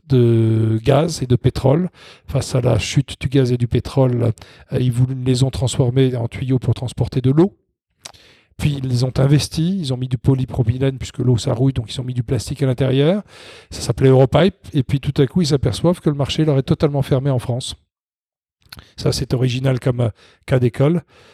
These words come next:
Le marché leur était fermé parce que les appels d'offres de toutes les collectivités locales étaient faits de la manière suivante. Recherchons une société spécialiste de la fonte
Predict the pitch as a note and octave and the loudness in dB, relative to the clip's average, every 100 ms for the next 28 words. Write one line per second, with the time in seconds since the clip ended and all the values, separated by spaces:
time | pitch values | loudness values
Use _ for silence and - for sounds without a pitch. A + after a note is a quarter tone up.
0 | _ - B2+ B2+ - D3 C3 C3 C3 - | _ -4 0 0 0 0 2 2 0 0
1 | B2 D3+ F#3 C#3+ - C#3+ C3+ B2+ D3+ D3 | 0 0 -2 -2 0 0 2 2 0 2
2 | D#3 C#3 C#3 B2+ - - D3+ - C#3 B2+ | 0 2 0 0 -4 -4 -6 -2 -2 -2
3 | C#3+ B2+ - B2+ B2 - D#3+ D#3 - B2 | -4 -6 -2 -2 -2 0 0 0 -2 0
4 | C#3+ C3 B2 B2 B2+ A#2+ - A#2+ E3 - | 0 0 -2 -2 -2 -2 0 0 -2 -6
5 | - - _ - C3 - - D#3+ C#3 A#2+ | -20 -20 _ 0 2 2 0 -2 -4 -4
6 | C#3 - C3+ C#3+ - C3 - C#3 C3+ C3+ | -4 -4 -4 -4 -2 -4 -2 -2 0 0
7 | A2+ - E3 F#3 | 0 0 0 0